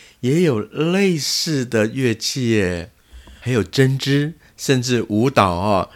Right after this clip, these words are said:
这两个遥远的原住民文化，居然好多相似之处啊！可是古代没有飞机啊，若坐船也真的是十万八千里啊。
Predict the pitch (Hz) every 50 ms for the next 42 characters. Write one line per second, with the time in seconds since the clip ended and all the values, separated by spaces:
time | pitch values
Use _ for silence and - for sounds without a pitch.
0 | - - - - - _ _ - 175 170 165 156 131 113 104 98 104 107 - 127
1 | 123 120 113 110 - - 110 113 120 139 165 165 143 113 98 101 104 - 117 110
2 | 107 95 - - 117 107 107 127 - 147 135 117 110 107 104 104 104 107 127 139
3 | 127 104 - - - - - - _ - - 165 170 165 151 160 147 - - 127
4 | 113 110 110 - 131 - 170 165 180 175 - - 196 185 185 196 202 202 - -
5 | 208 160 131 135 - 139 135 143 - - - 180 156 127 107 95 90 90 - _
6 | _ _ _ - 104 - - 147 131 127 - 120 107 101 95 139 139 131 113 101
7 | - - 139 156 151 123 110 - - - 139 147 147 147 147 - - - 143 151
8 | 151 147 143 135 120 110 98 98 - _ - - - - - - - 123 127 117
9 | - - 151 131 - - - 113 101 101 101 101 110 127 - _ - - _ _
10 | - 104 101 - - 120 123 123 117 113 - - 117 - - - - 123 127 131
11 | 110 104 107 - 120 120 123 - - - - 117 120 123 120 107 92 87 90 -
12 | - - - -